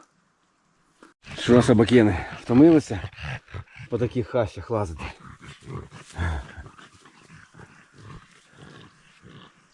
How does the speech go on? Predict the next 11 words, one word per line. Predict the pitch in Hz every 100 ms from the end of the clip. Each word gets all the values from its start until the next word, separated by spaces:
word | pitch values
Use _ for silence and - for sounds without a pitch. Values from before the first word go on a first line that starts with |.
| -
Зараз | 104 139 135 117 -
весь | 104 123 104 -
гриб | 90 117 143 107
знаходимо | 92 101 113 104 104 90 95
або | 98
у | 101
мосі, | 104 123 113 76 - _ _ _ _ _ _ -
або | 98 95 87 110 113 82
під, | - 98 - -
е, | 92
густими | 90 95 - 113 101